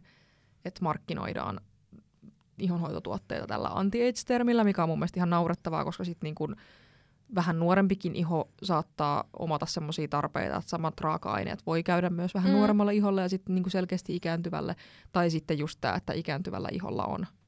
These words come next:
Speaker 1: niin erilaisia tarpeita, että sit se ei välttämättä niin kun tavallaan mene sen yhden anti-age-lapun
Speaker 2: Mm.
Speaker 1: alle,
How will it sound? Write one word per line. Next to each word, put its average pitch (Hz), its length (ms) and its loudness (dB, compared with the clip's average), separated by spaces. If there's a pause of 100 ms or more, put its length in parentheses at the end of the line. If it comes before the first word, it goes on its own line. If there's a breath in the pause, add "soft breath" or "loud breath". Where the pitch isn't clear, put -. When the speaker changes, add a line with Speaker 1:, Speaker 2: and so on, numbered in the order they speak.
(120)
Speaker 1:
niin 170 160 -6
erilaisia - 540 -4
tarpeita, - 540 -6
että - 140 -10
sit 214 120 -14
se 190 100 -2
ei 180 60 2
välttämättä 170 560 -4
niin - 140 -6
kun - 160 -12
tavallaan - 420 -8
mene - 140 -8
sen - 240 -6
yhden 170 440 -2
anti-age-lapun - 1080 -4
Speaker 2:
Mm. - 80 -2
Speaker 1:
alle, 170 380 0